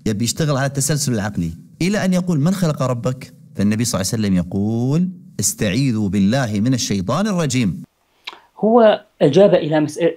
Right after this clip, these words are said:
Speaker 2: يعني أجاب في مسألة أخرى اللي هي الأسئلة الشيطانية التي تتبادر في الذهن عن كيفية الله سبحانه وتعالى أو، آم،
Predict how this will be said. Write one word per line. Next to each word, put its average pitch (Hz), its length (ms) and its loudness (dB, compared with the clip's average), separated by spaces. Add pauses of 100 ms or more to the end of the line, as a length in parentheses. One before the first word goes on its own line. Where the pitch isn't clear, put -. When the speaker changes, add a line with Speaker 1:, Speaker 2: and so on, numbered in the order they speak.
Speaker 2:
يعني 117 440 0
أجاب 190 260 6
في 175 140 2
مسألة 185 420 6
أخرى 120 280 4
اللي 131 380 2
هي 151 200 4
الأسئلة 165 480 0
الشيطانية 165 680 2
التي 156 240 2
تتبادر 143 480 2
في - 120 -6
الذهن 131 440 -2 (180)
عن 131 80 2
كيفية 151 440 0
الله 139 280 -4
سبحانه 131 460 -8
وتعالى 123 560 0 (540)
أو، 131 640 4
آم، 123 680 4